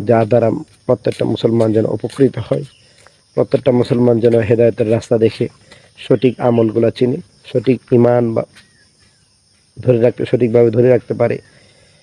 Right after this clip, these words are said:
সেই বিষয় সম্বন্ধে আমি অদম আপনাদের মাঝে ভিডিও নিয়ে উপস্থিত হই। আজকেও তার ব্যতিক্রম নয়। আজকে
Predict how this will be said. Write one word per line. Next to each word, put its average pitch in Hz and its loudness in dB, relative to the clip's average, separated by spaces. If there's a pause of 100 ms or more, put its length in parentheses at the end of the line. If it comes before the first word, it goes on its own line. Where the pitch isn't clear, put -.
(180)
সেই 151 4
বিষয় 123 -2
সম্বন্ধে 113 2 (400)
আমি 113 2
অদম 110 0
আপনাদের 104 -4
মাঝে 104 -4
ভিডিও 107 -2
নিয়ে 104 -4
উপস্থিত 110 -4
হই। - 2 (800)
আজকেও 127 0
তার 139 2
ব্যতিক্রম 127 2
নয়। 151 2 (460)
আজকে 139 0